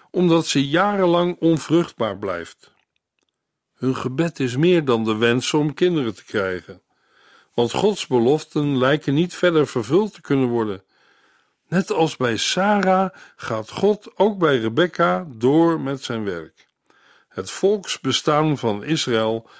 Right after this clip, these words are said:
hangt blijkbaar geheel en al af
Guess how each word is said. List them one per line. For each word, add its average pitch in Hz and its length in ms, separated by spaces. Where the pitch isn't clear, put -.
hangt 127 300
blijkbaar 151 460
geheel 156 560
en 143 140
al 127 300
af - 360